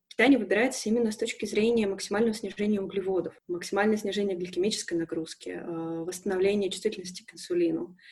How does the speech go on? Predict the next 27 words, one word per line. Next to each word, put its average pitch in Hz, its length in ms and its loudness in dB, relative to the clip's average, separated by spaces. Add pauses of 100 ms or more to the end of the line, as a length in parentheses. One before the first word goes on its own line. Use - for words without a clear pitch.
(180)
Здесь 240 580 4
это 208 240 -4 (140)
чаще - 320 2
всего 202 340 0
будет 196 560 -2
кетогенная 262 640 2
диета, 208 720 -2 (420)
то 165 60 -6
есть - 180 -6
ре-, 180 160 -4
будет 220 280 0
она 196 180 2
рекомендована 196 800 4
для 175 160 -4
тех, 185 300 -6
кто 175 480 2
с - 140 -10
этим 175 280 -4
окей, 226 480 2
у 208 80 0
кого 202 280 0
нет 196 360 -2
к - 80 -18
этому 185 220 -4
противопоказаний, 180 840 -2
например, 175 420 0
э, 165 420 -4